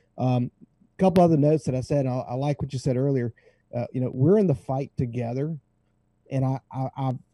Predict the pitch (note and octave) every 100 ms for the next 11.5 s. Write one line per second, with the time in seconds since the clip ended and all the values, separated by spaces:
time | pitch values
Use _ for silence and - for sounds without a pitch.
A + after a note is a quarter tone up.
0 | C#3+ D3 C3+ - D#3+ D3 - C#3 B2 A#2+
1 | B2 C3 C3+ D3+ D#3 C3 _ _ C#3+ C#3
2 | - D#3+ - _ _ B2+ A#2+ A#2 C3 A#2
3 | A#2 - - _ B2+ - C3+ C3+ - C3
4 | C#3 B2+ - C3 B2 - C3+ C#3 B2+ A2+
5 | - _ _ _ _ B2+ C3+ - C#3+ D3
6 | D3 - _ C3 A#2+ C#3 B2+ _ _ _
7 | C3+ C3 C3+ C#3+ C3 C#3+ B2+ C3 B2+ C3+
8 | D3 C#3 - - _ _ _ _ _ C3
9 | B2+ B2 B2+ - B2+ B2 - A#2+ A2+ -
10 | C3+ B2 A2+ A#2+ C3 C3 C#3 - C#3+ C#3+
11 | - C#3 C3 D3+ D3+